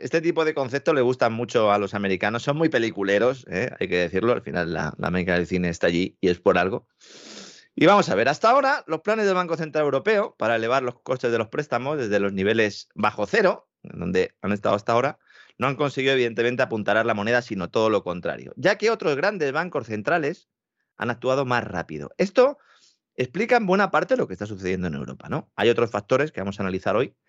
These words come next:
También vamos a explicar, ¿no?, cómo le afecta esto a cada uno de forma, eh, particular, ¿no?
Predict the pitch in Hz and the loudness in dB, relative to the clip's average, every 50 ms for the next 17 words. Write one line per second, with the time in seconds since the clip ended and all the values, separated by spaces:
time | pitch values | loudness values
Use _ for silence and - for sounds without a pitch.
0 | _ _ _ - 107 117 131 143 143 139 135 113 131 123 123 - 110 110 - - | _ _ _ 0 2 2 2 2 2 0 0 -2 -4 -6 -4 -4 -4 -2 0 2
1 | 139 127 117 110 123 147 - - - - 107 110 113 107 101 - 110 - - 104 | 2 2 0 -2 -6 -8 -10 -10 -10 -6 -2 -2 0 0 -2 -4 -6 -6 -2 -2
2 | 107 104 - - 104 90 - _ _ _ - - - - - 107 - 113 110 107 | -2 -2 -2 -4 -4 -4 -4 _ _ _ -20 -20 -10 -8 -6 -2 0 2 2 4
3 | 107 117 131 143 139 123 104 - 110 104 104 104 101 95 - - 104 98 95 95 | 2 2 0 -2 -4 -6 -6 -6 -6 -6 -4 -4 -4 -6 -6 -4 -4 -2 -2 -2
4 | 95 - - 85 - - 73 76 - - - - 117 127 - | -4 -4 -6 -10 -8 -8 -10 -10 -10 -10 -8 -8 -8 -8 -8